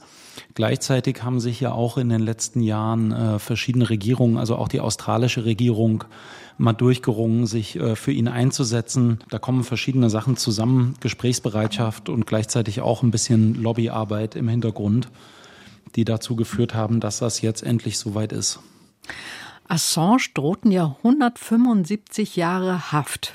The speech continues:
Speaker 2: weil ihm Spionage vorgeworfen wurde. Jetzt reicht es aus, dass er sich teilweise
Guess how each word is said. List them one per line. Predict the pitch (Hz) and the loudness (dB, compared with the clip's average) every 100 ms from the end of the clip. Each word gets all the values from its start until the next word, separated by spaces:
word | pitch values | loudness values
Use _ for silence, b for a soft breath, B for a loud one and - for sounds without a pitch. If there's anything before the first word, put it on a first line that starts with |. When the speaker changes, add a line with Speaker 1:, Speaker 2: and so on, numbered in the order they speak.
| - | -6
Speaker 2:
weil | 151 156 | -4 -2
ihm | 170 | -2
Spionage | - - 160 156 147 156 190 214 | -2 0 2 2 2 2 2 -2
vorgeworfen | - 214 214 202 185 190 202 - 208 202 | -2 0 2 0 0 -2 -2 0 2 2
wurde. | 170 190 220 233 247 B B B | 0 0 0 0 -4 B B B
Jetzt | - 185 - | -4 -4 -2
reicht | 165 190 - | -2 0 0
es | 202 - | -2 -2
aus, | - 175 240 | -2 0 -2
dass | - 190 | -2 -2
er | 185 | -2
sich | 185 - | -2 -4
teilweise | - 160 190 190 175 175 170 | -4 -2 0 0 0 0 -2